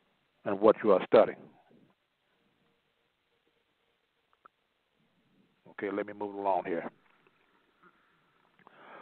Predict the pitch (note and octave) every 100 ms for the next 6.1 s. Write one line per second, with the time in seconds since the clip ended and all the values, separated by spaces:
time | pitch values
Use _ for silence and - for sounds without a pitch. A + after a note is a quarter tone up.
0 | - - - G#2+ F3+ A3 F#3 E3 - E3
1 | D#3 A#2 G#2+ G2 E2+ - - - - -
2 | - E3 E3 - F3 F3 E3+ - F3 D3
3 | D3+ - - - _ _ _ - G#2+ -
4 | D#3+ - F3+ - A#2 A#2 - B2 G#2+ -
5 | - F3 F3+ F3 E3 - D#3+ C#3+ B2+ G#2+
6 | -